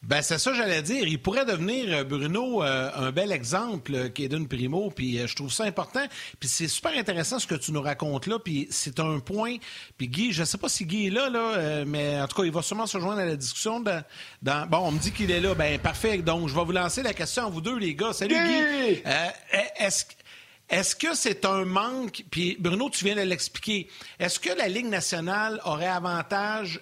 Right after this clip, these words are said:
Speaker 1: à pousser les joueurs vers ça, l'in-, l'instruction malgré, euh, à, à distance et tout ça? Parce que vous, vous êtes deux be-, vous êtes deux, deux exemples m-, majeurs, là, les deux,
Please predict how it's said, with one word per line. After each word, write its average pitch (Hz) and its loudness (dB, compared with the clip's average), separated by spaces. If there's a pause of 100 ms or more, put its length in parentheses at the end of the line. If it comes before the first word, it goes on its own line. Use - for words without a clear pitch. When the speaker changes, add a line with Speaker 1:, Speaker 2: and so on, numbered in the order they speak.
Speaker 1:
à 160 2
pousser 226 -2
les 156 0
joueurs 175 0
vers 151 -2
ça, 196 0
l'in-, 170 -2 (320)
l'instruction 185 0
malgré, 160 -2
euh, 139 0 (280)
à, - 0
à 175 2
distance 190 -2
et 139 -4
tout - -8
ça? 196 -2
Parce 180 -4
que - -2
vous, 170 0
vous 196 -2
êtes 196 -2
deux 202 2
be-, 196 0
vous 156 -2
êtes 196 0
deux, 196 0
deux 202 -6
exemples 208 -2
m-, 151 -4
majeurs, 175 0
là, 202 0
les 165 -2
deux, 196 0